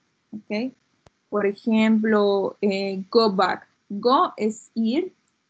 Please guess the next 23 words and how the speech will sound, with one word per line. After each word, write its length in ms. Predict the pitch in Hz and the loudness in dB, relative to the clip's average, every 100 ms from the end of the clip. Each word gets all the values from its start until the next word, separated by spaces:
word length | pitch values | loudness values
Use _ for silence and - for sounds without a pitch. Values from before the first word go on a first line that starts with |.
| _ - | _ -4
y 120 | 226 | -2
back 400 | 190 208 208 - | 0 0 0 -6
es 220 | - 202 | -12 -10
como 200 | - 196 190 | -8 -10 -10
que 200 | 185 208 _ _ _ _ _ _ - | -14 -16 _ _ _ _ _ _ -6
lo, 280 | 202 196 | -4 -4
lo 560 | 190 208 190 190 190 190 | -2 0 0 0 0 -2
anterior, 580 | 190 190 208 202 180 - | -2 0 2 2 0 -2
¿no? 260 | 202 269 - _ _ _ - _ | -4 -4 -6 _ _ _ -20 _
Entonces, 260 | 220 208 | -2 0
ya 120 | 240 | 0
cuando 280 | 247 254 240 | 2 2 2
junto 460 | 240 269 277 254 208 | 2 2 2 2 0
go 280 | 190 226 220 | 2 2 2
back, 380 | 190 196 320 - _ | 0 -2 -2 -6 _
su 180 | - 214 | -8 -2
significado 600 | 220 220 220 214 226 226 | 2 2 2 0 0 2
ya 180 | 214 208 | 0 0
me 80 | |
va 100 | 196 | -2
a 60 | 190 | -4
quedar 380 | 196 190 208 - _ | -2 0 0 -2 _
regresar, 880 | 214 202 196 185 185 185 - 196 | -4 0 0 0 -4 -6 -6 -6